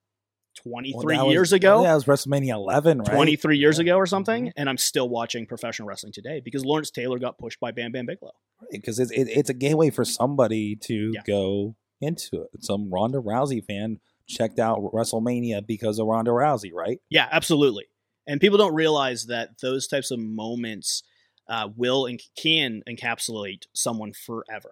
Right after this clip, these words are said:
Speaker 1: It has for me. I,
Speaker 2: Mm-hmm.
Speaker 1: I've, I, I've watched, I mean, there's dips and dives. You go through moments where you're like, "I didn't watch," I, like, people go like, "Oh, you remember that feud?" And you're like, "I didn't watch that. I was, I was doing something else. I was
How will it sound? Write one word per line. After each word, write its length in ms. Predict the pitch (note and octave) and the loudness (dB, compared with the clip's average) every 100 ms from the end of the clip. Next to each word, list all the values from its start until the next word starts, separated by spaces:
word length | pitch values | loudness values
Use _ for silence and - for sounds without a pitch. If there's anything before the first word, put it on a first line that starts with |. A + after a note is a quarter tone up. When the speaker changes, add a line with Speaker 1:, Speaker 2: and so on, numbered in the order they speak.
| - | -10
Speaker 1:
It 120 | B2 | -2
has 260 | D3+ G#3+ - | 0 0 0
for 100 | B2+ | -4
me. 220 | C3 F#2 | -4 -6
I, 140 | A2+ E2+ | -10 -12
Speaker 2:
Mm-hmm. 220 | - A#2+ | -10 -8
Speaker 1:
I've, 220 | C#3+ - | -8 -8
I, 260 | - A#2+ B2 _ _ _ - | -8 -6 -8 _ _ _ -4
I've 160 | D3 | -2
watched, 400 | D#3 C#3 C3 - G3+ | 0 0 -2 -2 0
I 40 | |
mean, 120 | A3 | 0
there's 140 | A#3 D3 | 0 -2
dips 280 | D3 C3+ | -2 -2
and 140 | A2 G2 | -4 -6
dives. 420 | G#2+ G2 G2 A2 | -4 -4 -6 -12
You 100 | A#2 | -8
go 140 | A#2+ | -6
through 160 | A2 A2+ | -6 -8
moments 300 | A2 G#2 - | -8 -12 -14
where 80 | G2+ | -14
you're 80 | F#2+ | -12
like, 200 | F#2+ B2 | -8 -2
"I 100 | C3 | -2
didn't 160 | A#2 | -2
watch," 240 | A2+ A2 - | -6 -8 -12
I, 100 | A#2 | -12
like, 260 | A2+ A2 D3 | -10 -6 -2
people 180 | C#3 | -2
go 140 | B2 A2+ | -2 -4
like, 140 | G#2+ F3+ | -6 -6
"Oh, 120 | C#4 | -4
you 80 | A3+ | -4
remember 180 | B3 | -4
that 160 | A3+ F#3+ | -4 -6
feud?" 120 | G#3 | -6
And 60 | D3+ | -8
you're 60 | |
like, 100 | D#3+ | -8
"I 100 | G2 | -10
didn't 140 | F#2 F#2+ | -10 -18
watch 220 | - - | -16 -14
that. 160 | G#2 G#2+ | -16 -18
I 40 | - | -20
was, 140 | - - | -20 -18
I 60 | G#2 | -20
was 80 | - | -20
doing 160 | - | -18
something 220 | - - - | -18 -20 -20
else. 140 | - | -20
I 60 | - | -20
was 160 | - | -20